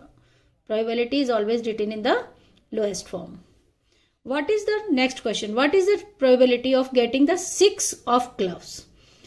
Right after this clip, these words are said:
It means club is a pack of card. See in the figure. This is a configuration. The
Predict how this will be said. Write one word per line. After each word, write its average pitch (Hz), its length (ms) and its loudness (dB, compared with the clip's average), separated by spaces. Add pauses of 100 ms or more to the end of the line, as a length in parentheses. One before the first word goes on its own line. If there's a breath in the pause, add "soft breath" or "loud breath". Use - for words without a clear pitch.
(640 soft breath)
It 262 160 0
means 427 280 0
club 339 320 6
is 381 120 6
a 392 120 4
pack 330 320 4
of 359 320 0 (260)
card. 302 300 4 (840)
See 285 240 -4
in 247 120 -2
the 226 120 -4
figure. 233 360 -4 (1500)
This 254 180 -12
is 330 140 -6
a 359 60 -4
configuration. 208 840 -6 (560)
The 208 80 -16